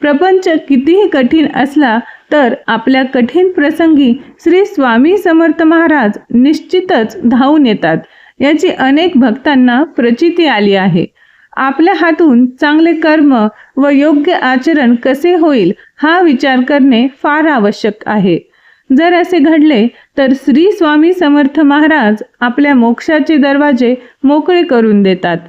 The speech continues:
आपल्या जीवनात श्री स्वामी समर्थ महाराज कधीही एका ठिकाणी बसले नाहीत.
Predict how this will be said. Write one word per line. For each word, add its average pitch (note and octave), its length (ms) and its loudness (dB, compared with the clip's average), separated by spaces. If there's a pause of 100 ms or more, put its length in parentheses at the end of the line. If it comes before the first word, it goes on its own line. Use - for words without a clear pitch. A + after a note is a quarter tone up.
(300)
आपल्या A3+ 340 -2
जीवनात C4+ 460 2 (240)
श्री E4 320 0
स्वामी C4 500 0
समर्थ D#4 460 0
महाराज D4 500 2 (400)
कधीही D4 580 2
एका C#4 300 -2
ठिकाणी D4 460 0
बसले A3+ 420 0
नाहीत. F#3 320 0